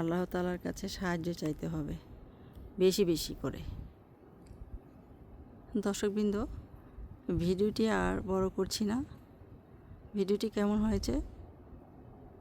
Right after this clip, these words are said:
সুন্দর একটি কমেন্ট করে জানাবেন। আপনাদের মূল্যবান কমেন্টসগুলো অনুপ্রেরণা যোগায়। আজ এখানেই বিদায় চেয়ে নেব। আবার নতুন কোনো দিন নতুন কোনো ভিডিও নিয়ে হাজির হয়ে যাব ইনশাআল্লাহ।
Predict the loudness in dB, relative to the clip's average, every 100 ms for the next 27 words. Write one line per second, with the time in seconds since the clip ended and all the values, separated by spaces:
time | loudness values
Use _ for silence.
0 | -16 -14 -12 -12 0 4 6 4 2 0
1 | 2 4 4 4 4 4 4 2 -4 -6
2 | -10 -18 -18 -18 -12 -4 -4 -2 0 2
3 | 2 4 4 2 2 0 2 2 2 2
4 | 0 0 -8 -16 -16 -16 -16 -4 4 4
5 | 4 4 4 4 2 0 -4 -8 -16 -18
6 | -20 -20 -20 -20 -18 -18 -18 -16 -6 0
7 | 4 4 2 2 4 4 4 4 4 4
8 | 4 2 0 -2 -10 -18 -20 -20 -8 -2
9 | 2 4 6 4 2 0 2 4 4 4
10 | 2 0 -4 -2 0 0 2 2 2 2
11 | 2 4 4 4 2 2 2 2 2 2
12 | 2 2 0 2 2